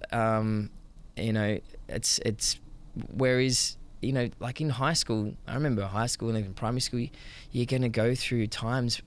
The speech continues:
that are tough. Like, it's growing pains. It's, it's,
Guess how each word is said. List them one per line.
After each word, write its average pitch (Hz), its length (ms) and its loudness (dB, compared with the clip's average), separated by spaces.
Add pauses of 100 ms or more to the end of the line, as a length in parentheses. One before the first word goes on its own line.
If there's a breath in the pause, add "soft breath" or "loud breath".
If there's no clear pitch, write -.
that 123 200 -4
are 135 60 0
tough. - 540 -2
Like, 110 220 0
it's 117 140 -2
growing 160 420 2
pains. 104 440 0
It's, - 340 0
it's, - 340 0